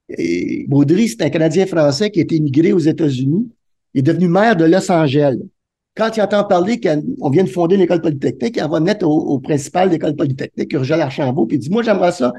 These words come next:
donner de l'argent pour avoir une bourse qui porterait mon nom. » Et c'est Émile Vanier qui va avoir la première bourse en dix-huit cent soixante-dix-sept. Baudry, quand il a eu sa bourse,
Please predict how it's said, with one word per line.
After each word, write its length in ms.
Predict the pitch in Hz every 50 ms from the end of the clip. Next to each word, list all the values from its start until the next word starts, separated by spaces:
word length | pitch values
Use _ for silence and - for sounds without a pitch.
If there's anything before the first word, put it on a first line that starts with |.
| - _
donner 280 | 196 190 170 202 214 220
de 80 | 202
l'argent 380 | 190 175 165 156 143 190 208 226
pour 100 | 220 180
avoir 280 | 175 175 175 185 175 175
une 80 | 165 156
bourse 340 | 139 147 202 208 202 -
qui 60 | - _
porterait 440 | _ 180 143 131 - 180 151 185 190
mon 240 | 196 180 160 151 139
nom. » 300 | 147 156 143 127 - - _ _ _ _ _ _ _ _ _ _ _ _ _ -
Et 80 | 147
c'est 200 | 135 - 196 180
Émile 220 | 180 190 240 254 233
Vanier 360 | 226 202 180 185 214 381 381
qui 80 | -
va 80 | - 160
avoir 160 | 143 156 175
la 80 | 170 156
première 360 | - - 185 202 202 190 175
bourse 240 | 139 151 202 220 214
en 100 | - 135
dix-huit 180 | 113 156 190
cent 100 | 190 -
soixante-dix-sept. 560 | 170 165 151 120 107 - - - 175 160 123 - - _ _ _ _ _ _ _ _ _ _ _ _ _ -
Baudry, 420 | 131 139 143 139 151 180 220 233 - _ -
quand 220 | 196 180 160 -
il 40 | 185
a 20 | 190
eu 120 | 208 214
sa 180 | 202 - 175 156
bourse, 240 | - 220 - -